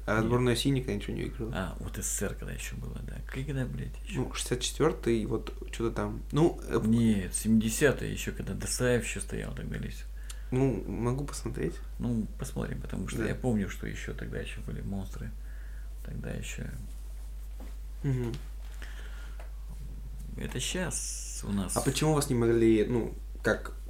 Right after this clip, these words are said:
Speaker 1: футболистов, почему вы не могли зарплату... Потому что не выплачивала команда денег или что? Почему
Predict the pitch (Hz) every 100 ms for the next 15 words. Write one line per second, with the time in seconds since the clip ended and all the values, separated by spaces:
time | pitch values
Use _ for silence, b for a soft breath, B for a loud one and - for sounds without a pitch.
0 | - - - 113 123 123 - - - -
1 | - 120 113 113 113 113 117 117 - 120
2 | 117 117 113 107 120 139 135 131 127 131
3 | 131 - 117 120 151 226 - - - 120
4 | 104 95 - 117 - - - - 143 151